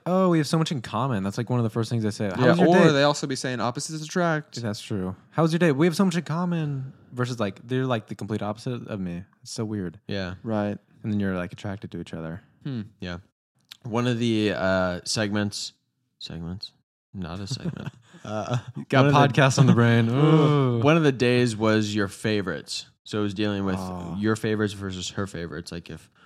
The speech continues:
Speaker 3: what they are, and then we went back and compared
Speaker 1: Mm-hmm.
Speaker 3: them. Uh, one of the questions was, "What is your favorite T V shows?"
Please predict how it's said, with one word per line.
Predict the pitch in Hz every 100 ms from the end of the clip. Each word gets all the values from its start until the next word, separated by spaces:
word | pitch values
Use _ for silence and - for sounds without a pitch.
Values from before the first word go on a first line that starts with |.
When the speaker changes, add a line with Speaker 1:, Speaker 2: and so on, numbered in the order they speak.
| _
Speaker 3:
what | - 101
they | 101 92
are, | 92 90
and | 87
then | 85 87 - _ _ -
we | 95
went | 85
back | 82 87 87
and | 85
compared | 90 92 95
Speaker 1:
Mm-hmm. | 101
Speaker 3:
them. | 87 92 - _ _ _ _
Uh, | 101 98 98
one | 104
of | 107
the | 107
questions | - 101 - 98 92
was, | 90 90 90 90 92 - _ _
"What | 95 98 104
is | 107 104 101 90
your | 95
favorite | 92 98 95 92 90 -
T | - 117
V | 101 98
shows?" | 92 - 67 58 57